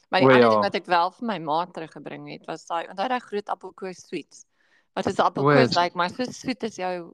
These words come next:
Speaker 1: jou, ehm,
Speaker 2: Ja.
Speaker 1: dit, dit pyn, dit tandepyn sommer en jy kry sommer dadelik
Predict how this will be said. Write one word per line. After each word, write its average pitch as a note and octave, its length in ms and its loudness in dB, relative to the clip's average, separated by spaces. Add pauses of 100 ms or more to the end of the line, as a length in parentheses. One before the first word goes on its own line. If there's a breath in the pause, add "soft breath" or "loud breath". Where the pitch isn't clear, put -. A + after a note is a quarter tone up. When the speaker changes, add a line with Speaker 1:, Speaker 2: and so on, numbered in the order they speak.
Speaker 1:
jou, F3 440 -6
ehm, E3 260 -4
Speaker 2:
Ja. C3 260 4 (440)
Speaker 1:
dit, F#3 100 -8
dit G3 160 -6 (120)
pyn, C4 320 -2
dit F#3+ 160 -10
tandepyn G3 580 -2
sommer E3 240 -6
en E3 60 -6
jy E3 60 -8
kry F3 180 -2
sommer G3 200 -8
dadelik E3+ 480 -2